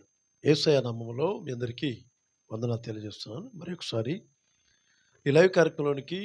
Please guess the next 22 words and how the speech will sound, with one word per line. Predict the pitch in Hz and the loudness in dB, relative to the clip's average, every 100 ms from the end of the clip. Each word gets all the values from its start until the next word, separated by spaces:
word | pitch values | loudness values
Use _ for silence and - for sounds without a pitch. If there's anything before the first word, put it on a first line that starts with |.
| 220 - | -8 -6
పరిశుద్ధాత్మని | 123 - 131 113 - 123 - | -6 -6 -6 -8 -8 -12 -10
సాయంతో | 107 110 - 165 175 | -8 -10 -6 -6 -6
మిమ్మల్ని | 135 135 | -10 -10
అందరినీ | 113 127 120 143 | -6 -6 -4 -2
కూడా | 156 - _ _ _ _ _ _ _ _ | -2 -2 _ _ _ _ _ _ _ _
ప్రేమతో | 143 160 156 139 123 - - 117 | 6 6 6 0 -2 -6 -8 -6
ఆహ్వానం | 107 110 107 107 | -4 -6 -10 -10
పలుకుతున్నాను. | 104 101 - 113 170 - _ _ _ _ _ 143 | -12 -12 -12 -8 -10 -12 _ _ _ _ _ 0
మీరు | 147 | 2
ఏ | 180 | 2
స్థలంలో | 180 156 143 139 | 2 0 -2 -2
ఉన్నా, | 160 127 | -2 -2
ఎక్కడ | 120 123 120 | -4 -6 -6
ఉన్నా, | 147 190 123 | -10 -10 -14
మన | 107 - | -12 -10
క్రైస్ట్ | 120 - | -10 -10
టెంపుల్ | 120 123 120 - | -12 -10 -10 -10
ఛానల్ | 123 127 131 | -8 -6 -4
ద్వారా | 160 - _ _ _ _ _ _ 120 | -4 -6 _ _ _ _ _ _ -4
ఇవ్వబడుతున్నటువంటి | 123 120 113 117 113 110 107 | 0 0 0 -6 -6 -6 -2
వాక్య | 147 147 147 | -2 -2 -6
వర్తమానములు | 143 143 135 139 147 175 | -6 -10 -8 -8 -8 -8